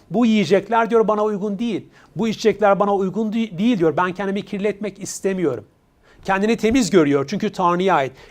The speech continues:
Eğer bir kimse Tanrı'ya aitse o kimse paktır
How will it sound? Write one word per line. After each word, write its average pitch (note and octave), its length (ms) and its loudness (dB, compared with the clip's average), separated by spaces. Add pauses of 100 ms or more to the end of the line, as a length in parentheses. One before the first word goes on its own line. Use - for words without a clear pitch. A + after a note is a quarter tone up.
Eğer B3+ 300 -2
bir - 200 2
kimse F#3 360 -6
Tanrı'ya F#3+ 460 -2
aitse F#3+ 720 -2 (180)
o F#3 80 -6
kimse G3+ 600 -6 (240)
paktır - 460 -6